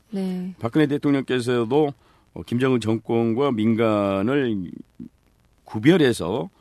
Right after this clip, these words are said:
Speaker 2: 대하겠다 그런 말씀을 했거든요. 사실은 이 먹는 문제라든가 또 어려웠을 때 도와주고, 어, 그런 것은 수령의 몫이었어요. 북한에서는. 수령이 이런 일들을 다 해줬는데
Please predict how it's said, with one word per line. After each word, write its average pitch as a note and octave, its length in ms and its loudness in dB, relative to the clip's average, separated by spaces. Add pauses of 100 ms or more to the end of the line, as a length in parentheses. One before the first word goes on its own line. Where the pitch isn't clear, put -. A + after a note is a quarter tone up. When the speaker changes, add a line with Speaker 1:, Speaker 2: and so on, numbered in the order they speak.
(240)
Speaker 2:
대하겠다 G2+ 640 0
그런 G#2+ 180 -4
말씀을 F#2 880 -4
했거든요. C3+ 580 -2 (540)
사실은 F3+ 500 2
이 D#3+ 320 8
먹는 D3+ 340 6
문제라든가 C3+ 960 2
또 A#2 180 0
어려웠을 D3 420 4
때 - 100 -4
도와주고, A#2+ 800 0
어, G2+ 200 -4
그런 B2+ 280 0
것은 A#2 480 0 (380)
수령의 A3 540 4
몫이었어요. A2+ 640 2
북한에서는. F#2+ 720 -2
수령이 E3+ 380 2
이런 B2+ 180 0
일들을 A#2+ 320 -2
다 - 180 -12
해줬는데 A#2+ 680 0